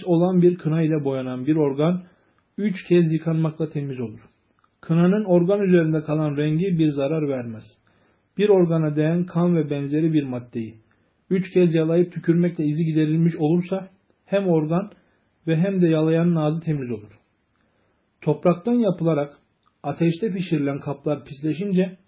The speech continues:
her defasında damlaları kesilinceye kadar suyu sırkıtmak, sırkıtılmak şartı ile üç kez yıkanır. Bir görüşe göre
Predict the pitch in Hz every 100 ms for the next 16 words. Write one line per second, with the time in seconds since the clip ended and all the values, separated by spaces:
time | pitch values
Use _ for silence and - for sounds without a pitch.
0 | _ _ _ _ - 214 208 190 175 175
1 | 170 175 156 156 160 160 165 170 160 156
2 | 180 185 156 135 117 - 147 160 170 -
3 | _ - 165 180 - 165 165 - 175 151
4 | - _ _ _ _ _ _ _ _ _
5 | 151 147 165 175 190 190 - 165 160 185
6 | 170 175 185 - 175 151 139 127 110 101
7 | _ _ _ _ _ _ _ _ _ _
8 | 180 208 170 156 - 139 143 165 202